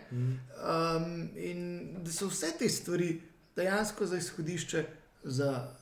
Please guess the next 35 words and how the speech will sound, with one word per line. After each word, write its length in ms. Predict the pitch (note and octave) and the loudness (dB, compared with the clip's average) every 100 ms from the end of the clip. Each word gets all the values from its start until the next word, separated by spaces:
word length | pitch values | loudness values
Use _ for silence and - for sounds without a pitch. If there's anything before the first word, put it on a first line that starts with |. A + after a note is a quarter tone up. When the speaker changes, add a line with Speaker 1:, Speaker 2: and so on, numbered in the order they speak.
| - - - | -20 -20 -8
Speaker 2:
iskren 360 | B2+ - F#3 F#3+ | -4 0 2 2
pogovor 380 | F3+ D3 D3+ E3 | 0 2 2 2
in 120 | D#3+ | 0
pravo 380 | D#3+ D3 D#3 E3 | 0 0 0 0
umestitev 580 | C#3+ C#3 C3 D#3 D3 A2+ | 0 -4 -4 -4 -4 -6
v 100 | A2 | -6
zadeve. 380 | A2+ A#2 A2+ A2+ - - - | -6 -4 -6 -8 -14 -20 -12
In 220 | - D#3 D3+ D3+ - | -4 0 0 -2 -10
tisto, 280 | - G3+ - | -6 -2 0
kar 240 | - G#3 - - C3+ - | 4 4 4 -2 -4 -6
je 160 | - E3 | -2 0
največje 460 | G#3 A3+ F#3+ - D3+ | 2 6 6 6 2
varovalo, 500 | D3+ C#3+ C#3 C3+ B2+ | 2 2 0 0 -2
ne, 160 | C#3+ - - - - - - | -4 -8 -18 -20 -20 -20 -12
super, 320 | - D#3 D#3+ | -6 -4 -2
kar 200 | D3+ D3 | 0 -2
sta 180 | - C#3+ | -2 -2
rekla, 340 | C3+ - D3 | -2 -2 -4
da 120 | C3 | -4
se 160 | B2+ C3 | -6 -6
prebere 540 | B2+ C3 C#3 C#3 C3+ | -4 0 0 0 -2
forume, 500 | C3+ D3 C#3 C3+ C3 B2+ B2 - - - | -4 -2 0 0 -2 -2 -4 -8 -14 -4
to, 160 | - | -2
to 140 | D3+ D#3 | 0 0
se 120 | C#3+ | 2
mi 80 | D#3 | 4
zdi, 140 | D3 | 4
da 80 | D3 | 2
je 40 | C#3+ | 4
dobro, 220 | D#3 D3 | 4 2
da 80 | C3+ | -2
se 140 | - | -8
človek 260 | - C#3+ C#3 | -6 -4 -4
informira. 340 | B2+ C#3 C3+ | -6 -4 -2
Ampak 140 | C3 | -2